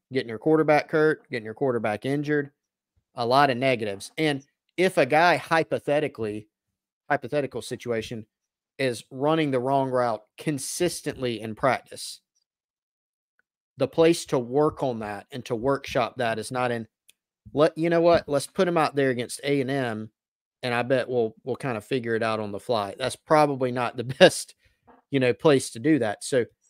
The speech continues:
there are things you have to work out in practice and improve upon. And then when you get in the game situation and you're comfortable, then you might, can, you know, you're gonna have the opportunity to, to rise to the occasion and, and do it in that situation.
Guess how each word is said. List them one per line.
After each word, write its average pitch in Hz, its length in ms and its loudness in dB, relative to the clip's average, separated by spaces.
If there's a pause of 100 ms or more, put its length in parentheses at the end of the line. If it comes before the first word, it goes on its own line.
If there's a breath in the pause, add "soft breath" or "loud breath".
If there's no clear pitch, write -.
(160)
there 143 180 8
are 175 120 8
things 151 340 -2
you 160 100 -2
have 147 200 0
to 143 80 0
work 127 280 0
out 131 200 0
in 117 100 -6
practice 127 500 -4
and 110 80 -8
improve 131 380 -4
upon. 113 480 -6 (760)
And 123 140 -4
then 123 140 -4
when 123 100 -6
you 135 120 0
get 139 260 4
in 127 60 -8
the 120 60 -6
game 143 280 0
situation 123 640 -2
and 110 120 -6
you're 104 100 -6
comfortable, 113 800 -2 (800)
then 151 260 4
you 147 120 2
might, 131 260 0 (160)
can, 123 200 -4 (240)
you 131 200 -2
know, 113 80 -2
you're 117 180 -2
gonna 127 140 2
have 127 160 0
the 117 100 -2
opportunity 113 640 -4
to, 107 220 -4
to - 140 -6
rise 110 300 0
to 113 80 -10
the 104 140 -4
occasion 104 460 -4
and, 95 180 -10
and 110 180 -6
do 117 180 0
it 101 120 -4
in 113 140 -4
that 101 140 -6
situation. 101 680 -10